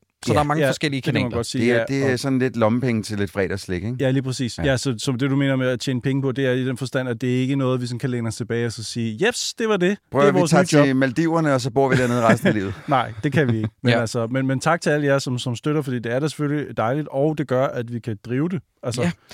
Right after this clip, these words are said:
Speaker 2: Ja.
Speaker 1: Og det er også derfor, vi fra tid til anden får nogle spørgsmål, som, øh, som for eksempel,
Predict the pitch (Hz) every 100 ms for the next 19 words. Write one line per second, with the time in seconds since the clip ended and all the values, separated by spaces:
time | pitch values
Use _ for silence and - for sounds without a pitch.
0 | - 95 151 175 180 - 175 185 170 170
1 | 175 190 175 190 156 175 - 170 156 -
2 | 160 170 - 143 123 - - 160 135 -
3 | 139 123 113 110 107 _ _ - - 135
4 | 147 - 156 135